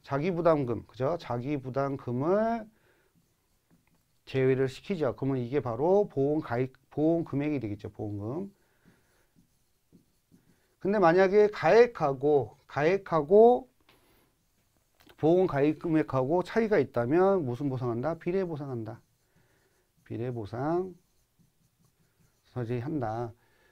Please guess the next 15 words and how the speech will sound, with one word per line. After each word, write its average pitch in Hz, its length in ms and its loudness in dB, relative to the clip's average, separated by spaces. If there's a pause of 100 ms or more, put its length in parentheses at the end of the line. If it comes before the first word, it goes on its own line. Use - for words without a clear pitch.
(100)
그리고 165 280 -2
나서 185 580 0 (1000)
잔존물 185 840 2 (600)
제거 151 340 0
비용이 165 720 0 (600)
들어가는데, 135 760 2
잔존물 147 340 -2
제거, 131 340 -2 (160)
제거 135 260 -2
비용은 135 380 -2
손해액의 202 840 0 (560)
십 - 300 -16
프로를 175 1120 -4
하고요. 170 480 -2 (220)
이때 151 680 0